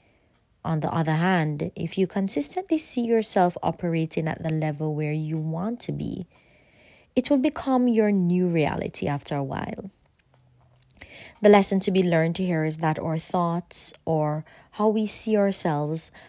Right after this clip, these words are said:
must be aligned to where we want to go. This is consistent with Proverbs twenty-three, verse seven, that says, "For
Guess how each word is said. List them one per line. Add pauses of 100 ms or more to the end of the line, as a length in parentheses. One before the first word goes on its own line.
(140)
must
be
aligned (160)
to
where
we (220)
want
to
go. (1300)
This
is
consistent
with
Proverbs
twenty-three,
verse
seven,
that
says, (460)
"For